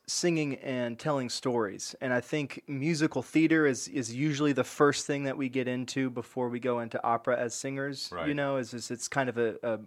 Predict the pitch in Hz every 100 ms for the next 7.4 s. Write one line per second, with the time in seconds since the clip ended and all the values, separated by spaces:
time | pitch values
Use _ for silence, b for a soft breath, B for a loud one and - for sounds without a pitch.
0 | - 113 - 123 - 123 120 113 110 110
1 | - - 110 107 107 104 107 110 107 107
2 | 104 104 104 101 101 - 110 104 98 87
3 | 82 - 117 107 104 - - 117 139 123
4 | 127 113 - B B B - 147 156 143
5 | 135 131 - 131 123 120 135 131 113 117
6 | 120 - 117 113 - - 117 113 98 120
7 | 117 - 117 113